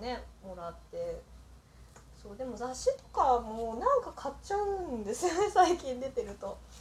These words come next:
もともとその、声優さんだ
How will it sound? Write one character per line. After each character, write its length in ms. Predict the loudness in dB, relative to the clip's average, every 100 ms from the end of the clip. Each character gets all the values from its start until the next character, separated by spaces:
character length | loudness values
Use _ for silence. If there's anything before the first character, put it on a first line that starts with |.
| -20 -20 -20 -20
も 80 | -16
と 60 | -10
も 180 | -8 -6
と 140 | -4
そ 160 | -4 -4
の、 440 | -2 -2 -2 -4 -6
声 220 | -6 -6
優 60 |
さ 100 | -6 -8
ん 340 | -8 -10 -10
だ 100 | -10